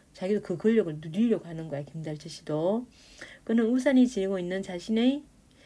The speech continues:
힘을 가시하고자 일부러 사람들에게 무전기를 노출하면서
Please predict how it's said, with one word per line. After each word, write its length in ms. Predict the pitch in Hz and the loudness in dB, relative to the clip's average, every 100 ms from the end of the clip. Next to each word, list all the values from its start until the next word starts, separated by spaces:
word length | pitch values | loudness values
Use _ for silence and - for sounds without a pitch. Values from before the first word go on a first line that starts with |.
| - _ - | -20 _ 4
힘을 320 | 247 254 254 | 6 8 6
가시하고자 600 | 190 190 220 202 180 175 | 2 -6 -2 0 0 0
일부러 380 | 151 170 202 214 | 0 0 0 -2
사람들에게 640 | 220 277 262 208 170 180 | -2 -2 2 2 0 0
무전기를 760 | 160 156 156 214 226 208 196 208 | -2 -4 -2 0 0 0 0 2
노출하면서 1120 | 180 202 - 226 208 196 170 165 196 175 160 | 0 -2 -2 -2 -2 -4 -4 -4 -2 -2 -4